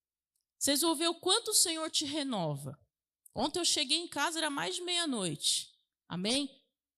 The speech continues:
Sete horas da manhã o pastor já tá na empresa. E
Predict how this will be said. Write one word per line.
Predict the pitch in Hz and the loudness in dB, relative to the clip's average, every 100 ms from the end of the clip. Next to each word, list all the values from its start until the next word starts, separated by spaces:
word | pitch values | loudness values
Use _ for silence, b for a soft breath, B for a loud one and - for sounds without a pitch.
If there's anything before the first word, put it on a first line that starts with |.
| - | -4
Sete | - - 320 311 - | 0 2 2 2 2
horas | 302 320 | 2 2
da | 277 | 0
manhã | 277 269 277 | 0 0 -2
o | |
pastor | 294 294 277 | -2 -2 -2
já | 285 285 | -4 -4
tá | 285 | -2
na | 277 | -2
empresa. | 285 226 165 147 151 156 _ _ _ _ _ _ - | -2 -2 0 -2 -4 -10 _ _ _ _ _ _ -8
E | 302 349 440 | -2 -2 -2